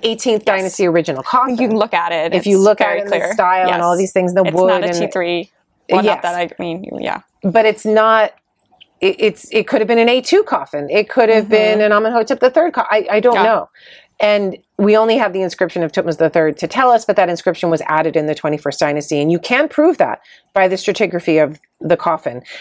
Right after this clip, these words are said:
Speaker 1: And I double checked this with another coffin expert after the R C talk that I
Speaker 2: Mm-hmm.
Speaker 1: gave in Irvine of this year, twenty twenty-two.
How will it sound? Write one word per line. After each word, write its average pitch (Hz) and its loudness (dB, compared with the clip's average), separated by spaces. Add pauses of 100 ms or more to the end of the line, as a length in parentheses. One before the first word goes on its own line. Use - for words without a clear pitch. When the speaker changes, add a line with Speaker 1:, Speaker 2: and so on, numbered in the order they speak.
Speaker 1:
And 220 0
I 220 0
double 214 0
checked 214 -4
this 185 -2
with 175 -2
another 175 2
coffin 165 -4
expert 160 -2
after 156 -2
the 160 0
R 147 -2
C 165 -4
talk 156 -4
that 151 0
I 151 2
Speaker 2:
Mm-hmm. 151 -2
Speaker 1:
gave 151 -2
in 143 -2
Irvine 185 0 (580)
of 165 0
this 156 0
year, 190 2
twenty 151 -2
twenty-two. 151 0